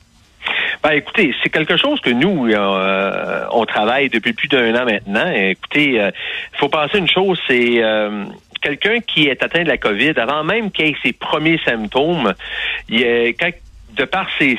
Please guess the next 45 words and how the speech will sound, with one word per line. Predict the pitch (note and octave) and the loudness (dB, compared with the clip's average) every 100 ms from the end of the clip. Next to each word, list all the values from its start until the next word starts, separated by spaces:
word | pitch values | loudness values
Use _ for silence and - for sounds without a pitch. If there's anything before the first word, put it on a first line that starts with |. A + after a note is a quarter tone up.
| - | 0
sels, | D#3 F3+ E3 B2 - | 0 2 0 -2 -2
il | B2 | -2
en | B2+ | 0
dégage | B2+ B2+ D3 C#3+ | 0 0 0 -2
dans | C3 | 0
les | A#2+ A2+ | 2 2
eaux | B2 A#2 | 0 0
usées, | G#2+ A2 D#3 D#3 | 2 0 0 0
de | G#2+ | 0
sorte | - - - | 0 -2 -2
que | |
les | C3 B2 A2 | 0 0 0
trois, | - E3 | 0 0
quatre | G3+ - | -2 -2
premiers | D#3 C#3 B2 | 0 0 0
jours, | C3+ D#3+ C3 | 0 2 2
là, | B2 | 0
avant | C3+ F#3+ | 0 -2
que | F3 C#3 | 0 0
les | B2+ A#2+ | 0 0
premiers | - D3 | 0 0
symptômes | C#3+ B2+ C3+ B2+ | 0 0 0 0
arrivent, | G#2+ C3+ E3+ | 0 0 0
on | A#2+ | 0
est | A#2+ | 0
en | |
mesure | C#3 C3+ F#3+ | 0 0 0
de | C3 | 0
dépister, | F#3 - - - F#3+ | -2 -2 -4 0 0
de | E3 | 0
détecter | - B3+ - D#3 - - A3+ | 0 -2 -2 -6 -6 -2 0
la | F#3 B2 | 0 -2
présence | - B2 D3 D#3+ A#2+ | -2 0 0 0 0
de | A#2 | 0
covid | A#2+ A2 E3 F#3 - - - - - | 0 0 2 0 -4 -10 -8 -4 -2
et | C3+ | -2
d'une | D3 | 0
manière | D#3 D#3+ G3 - | 2 2 0 -2
très, | G#3+ G3 | -4 0
très | A3 | -2
précise, | G#3 - G3+ - G3+ F#3 C3+ A2 | -2 0 0 0 0 0 0 0
là, | A2+ | 0
très, | - D#3+ | 0 -2
très | D3+ E3 D3 | 0 -2 -2
fiable. | - C#3+ G3+ C3+ | 0 0 0 -4